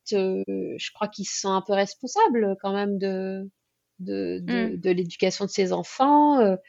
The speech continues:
Speaker 1: euh, on a une manière extrêmement, euh, c'est assez rigolo parce qu'en fait, on a une manière quand même assez différente et, euh, tu vois, de, de, de gérer l'éducation de nos, de, de nos enfants. Moi, je suis, je suis quand même, euh, je suis un peu comme ma mère finalement. Je,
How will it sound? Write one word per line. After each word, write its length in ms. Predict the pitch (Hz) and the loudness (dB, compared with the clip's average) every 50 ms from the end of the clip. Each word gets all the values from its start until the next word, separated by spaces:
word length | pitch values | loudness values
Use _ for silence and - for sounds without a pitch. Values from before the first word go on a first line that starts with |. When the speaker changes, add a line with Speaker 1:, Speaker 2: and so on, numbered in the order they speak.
| - - - - - _ _ _ - | -20 -20 -20 -20 -20 _ _ _ -6
Speaker 1:
euh, 360 | 196 185 185 185 180 185 185 185 | -4 -2 0 0 0 0 6 8
on 120 | 220 233 | 12 12
a 80 | 240 240 | 12 12
une 240 | 262 254 254 247 240 | 12 12 10 10 12
manière 420 | 247 254 247 254 269 294 311 285 | 10 10 10 10 8 6 6 6
extrêmement, 1000 | - 240 233 - - - - 285 277 262 254 247 247 240 240 254 262 269 269 262 | 4 2 0 -2 -6 -6 -2 0 0 0 0 0 0 0 0 0 2 2 2 4
euh, 220 | 233 202 190 185 185 190 | 4 4 4 2 0 -2
c'est 140 | - - 208 | 0 2 2
assez 180 | 202 - - 214 | 2 2 2 2
rigolo 280 | 208 220 208 240 277 | 2 4 4 4 2
parce 160 | 277 - - - | 2 -2 -6 -12
qu'en 80 | 208 | -10
fait, 80 | 196 220 | -4 -2
on 40 | 220 | -2
a 60 | 214 202 | 0 0
une 100 | 196 196 | 0 0
manière 300 | 196 196 202 220 220 220 | 0 0 2 0 0 0
quand 80 | - 196 202 | -2 -2 -2
même 100 | 196 - | -2 -2
assez 240 | 202 185 - - 214 | -4 -6 -4 -4 -6
différente 680 | 185 180 - - - - 220 208 196 214 226 233 233 - | -6 -6 -8 -4 0 2 2 4 4 4 2 2 2 0
et, 200 | 180 160 165 - _ _ _ _ _ _ _ _ _ _ _ _ _ _ _ _ - - | 0 0 -2 -4 _ _ _ _ _ _ _ _ _ _ _ _ _ _ _ _ -20 -18
euh, 300 | - 69 71 73 - 190 | -16 -14 -14 -14 -12 -12
tu 100 | - 208 | -2 2
vois, 120 | 214 226 220 | 4 4 4
de, 180 | 190 196 160 - | 4 0 -4 -4
de, 180 | 175 190 190 | -4 -4 -4
de 180 | 180 175 196 202 | -4 -2 -2 -2
gérer 340 | 190 185 202 214 214 226 226 | 0 0 0 2 2 4 2
l'éducation 580 | 220 196 185 190 - 202 190 - - 214 208 | 2 2 0 0 -2 -2 -2 -4 -6 -6 -6
de 60 | 208 196 | -4 -4
nos, 280 | 190 180 175 175 175 | -4 -2 -2 -4 -4
de, 240 | 170 180 185 190 190 | -4 -4 -4 -4 -4
de 160 | 190 185 185 | -4 -4 -2
nos 240 | 185 190 190 175 190 | -2 -4 -4 -4 -6
enfants. 300 | 175 180 - - 262 349 - - | -8 -10 -10 -10 -10 -10 -10 -10
Moi, 300 | - - 202 202 214 226 | -8 -4 2 6 8 8
je 80 | 240 226 | 8 6
suis, 460 | - - - - 214 196 202 196 - _ _ _ _ _ _ _ _ _ _ | 2 -2 -4 -4 -4 -4 -4 -6 -10 _ _ _ _ _ _ _ _ _ _
je 100 | - - | -4 -2
suis 160 | - - 214 | 0 0 2
quand 180 | - 220 208 208 | 4 6 6 8
même, 240 | 214 214 214 208 202 | 8 8 6 6 6
euh, 180 | 202 196 190 190 196 | 6 6 6 4 2
je 40 | - | 4
suis 120 | - 226 | 6 8
un 80 | 220 220 | 8 8
peu 100 | 220 370 | 6 4
comme 180 | 359 311 233 | 2 2 2
ma 140 | 208 202 202 | 4 4 4
mère 280 | 202 202 214 240 240 240 | 6 6 6 6 6 4
finalement. 540 | - - 208 190 190 190 202 214 240 254 247 | 0 -6 -6 -4 -2 0 2 4 4 4 4
Je, 260 | 202 202 185 175 175 | 2 2 0 0 0